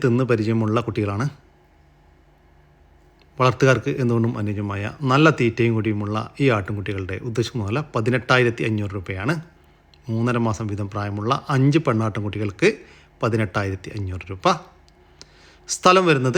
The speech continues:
കിളിമാനൂരാണ്. ഈ ആടുകൾക്കെല്ലാം ഡെലിവറി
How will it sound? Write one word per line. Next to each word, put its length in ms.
കിളിമാനൂരാണ്. 720
ഈ 120
ആടുകൾക്കെല്ലാം 500
ഡെലിവറി 300